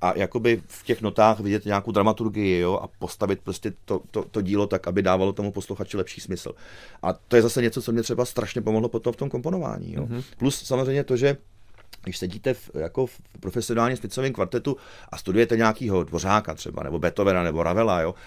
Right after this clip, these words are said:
Speaker 1: tak abyste to opravdu prolez skrz naskrz, to je strašně moc frekvencí, strašně moc zkoušek. A vy vlastně máte možnost tu muziku poznat opravdu do detailu.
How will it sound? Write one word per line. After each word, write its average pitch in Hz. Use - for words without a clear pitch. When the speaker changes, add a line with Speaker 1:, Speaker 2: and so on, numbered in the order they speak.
Speaker 1:
tak 110
abyste 123
to 151
opravdu 123
prolez 123
skrz -
naskrz, 127
to -
je 104
strašně 127
moc 147
frekvencí, 120
strašně 113
moc 143
zkoušek. -
A 104
vy 101
vlastně 110
máte 127
možnost 127
tu 135
muziku 123
poznat 120
opravdu 123
do 110
detailu. 92